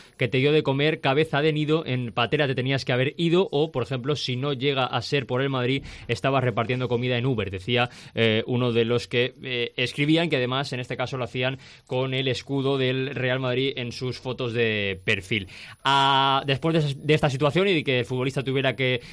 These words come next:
eh, cerrar los comentarios, el Valencia Club de Fútbol emitió un tuit en el cual daba esa, ese apoyo y esa, ese cariño para, para Peter Federico, que decía: "El Valencia reitera su compromiso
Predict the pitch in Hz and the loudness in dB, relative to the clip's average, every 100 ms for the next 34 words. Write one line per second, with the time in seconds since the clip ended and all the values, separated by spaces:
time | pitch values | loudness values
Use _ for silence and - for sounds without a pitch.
0 | - 117 120 - 131 139 135 131 120 - | -2 0 0 0 0 2 2 0 -2 -2
1 | 139 139 131 151 170 151 127 131 127 127 | -2 0 2 2 2 0 0 0 -2 0
2 | 127 143 143 147 123 110 131 135 135 131 | 0 -2 -2 -2 -2 -4 0 2 2 2
3 | 131 - 135 131 117 151 190 - 107 107 | 0 -2 -2 -2 0 4 4 2 -8 -8
4 | 101 127 139 - - - 113 131 131 120 | 0 0 0 -4 -20 -14 -2 2 4 4
5 | 110 - 120 - 120 113 107 104 - 117 | 0 -2 -6 -4 0 2 2 0 -2 -4
6 | 113 107 107 104 131 143 180 127 107 113 | 0 2 2 2 2 2 2 0 -2 0
7 | 110 113 127 120 120 120 107 113 113 113 | 0 0 0 -2 -2 -2 0 0 2 0
8 | 120 120 123 123 139 160 139 123 139 143 | 2 -2 0 2 2 2 2 2 2 2
9 | 135 139 151 143 127 143 139 131 139 131 | 2 2 2 2 2 0 0 0 0 0
10 | 131 143 151 170 | 0 0 0 0